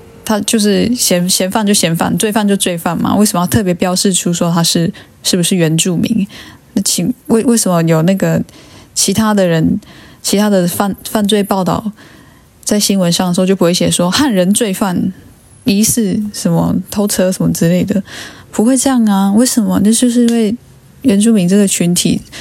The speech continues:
这个相对，好像相对少数的人的这个群体变成了一个标签，拿来去放在可以耸动、可以吸引人眼球去记住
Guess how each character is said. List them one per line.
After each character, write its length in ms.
这 140
个 180
相 280
对， 320
好 120
像 140
相 220
对 160
少 260
数 340
的 200
人 200
的 120
这 80
个 140
群 240
体 140
变 240
成 180
了 140
一 40
个 100
标 300
签， 360
拿 200
来 160
去 180
放 300
在 340
可 140
以 160
耸 400
动、 240
可 200
以 320
吸 280
引 120
人 180
眼 180
球 180
去 160
记 200
住 340